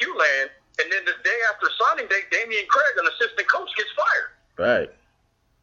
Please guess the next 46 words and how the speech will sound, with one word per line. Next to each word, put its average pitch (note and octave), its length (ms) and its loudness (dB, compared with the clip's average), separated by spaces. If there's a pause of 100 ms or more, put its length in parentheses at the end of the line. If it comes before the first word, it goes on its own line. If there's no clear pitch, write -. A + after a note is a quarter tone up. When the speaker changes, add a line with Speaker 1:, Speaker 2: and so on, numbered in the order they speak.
(180)
Speaker 1:
Now, - 140 4
Coach - 320 2
Orgeron B3 500 0
knew E4 140 0
not D4 200 4
to - 120 2
fire A3+ 200 4 (100)
that G#3+ 60 -4
guy G#3 200 6
before A#3+ 320 -2
all G3+ 280 -2
those E3+ 160 -6
recruits - 320 -4
signed, D#3+ 340 4 (340)
so A#2 120 4
Speaker 2:
Mm. G3 80 -2
Speaker 1:
he - 60 -10 (100)
fired F3 260 4
him A#3+ 60 -8
the C#4+ 120 4
next - 240 2
day. - 180 4 (400)
Speaker 2:
Mm. - 260 0
Speaker 1:
That's, C4+ 280 2 (260)
to A3 120 0
me, F4 380 -4
that's - 240 -2
what A#3 220 -2
you A3 140 -6
do. - 120 2 (480)
So B3+ 60 0 (100)
Speaker 2:
Mm-hmm. G#3+ 80 -4
Speaker 1:
for A#3 200 0
me, C#4+ 360 -4
my - 180 2 (140)
issue A3 240 -4
with E3+ 80 2 (200)
Urban G3+ 200 -2
is D#3+ 240 0 (380)
he B3+ 180 -8
tried A3+ 300 2
to F#3 60 4 (180)
act G3+ 100 -8
like F#3+ 240 0
people G#3+ 300 -4
were F#3 100 2